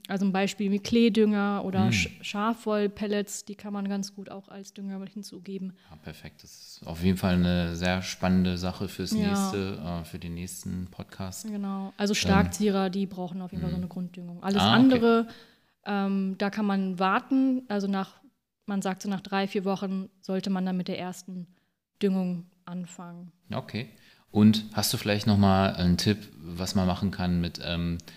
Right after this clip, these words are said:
Speaker 2: Pflanzen, die schon quasi in der Erde drin sind? Ähm, packt man da auch neue Erde hinzu? Also ich kenn das mit dem Umtopfen, dass quasi, wenn die Pflanze zu groß wird, dass sie dann irgendwann einfach mehr Platz braucht,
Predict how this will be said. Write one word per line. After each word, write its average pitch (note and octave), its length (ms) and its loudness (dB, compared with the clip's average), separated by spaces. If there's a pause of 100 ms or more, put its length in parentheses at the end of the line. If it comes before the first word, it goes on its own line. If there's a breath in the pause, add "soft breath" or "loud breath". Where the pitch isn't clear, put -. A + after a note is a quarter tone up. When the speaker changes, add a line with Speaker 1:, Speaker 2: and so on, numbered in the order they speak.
(120)
Speaker 2:
Pflanzen, F#2+ 540 2
die G2+ 180 0
schon F#2+ 680 4
quasi F2 460 -2
in F#2 180 2
der F#2 140 4
Erde F2 260 0
drin F2+ 320 4
sind? D#3+ 320 2 (480 loud breath)
Ähm, F2 480 -2
packt - 240 -6
man F#2+ 140 2
da C#2+ 60 2
auch G#2 160 -2
neue G2+ 180 2
Erde F2+ 240 -4
hinzu? A#2 320 -2
Also F2 160 -2
ich F2+ 100 -4
kenn G#2 160 6
das G2 180 4
mit F#2 140 0
dem F2 160 2
Umtopfen, G#2 600 4
dass F2 180 -4
quasi, F2 240 -6
wenn F2+ 120 0
die E2+ 100 -2
Pflanze F#2+ 420 -4
zu - 160 -2
groß G#2 380 -2
wird, G#2+ 160 0 (240 loud breath)
dass E2 100 -6
sie F#2+ 80 4
dann F#2 160 8
irgendwann F#2 480 6
einfach F2+ 380 0
mehr F2 120 2
Platz - 380 -6
braucht, F2 420 -6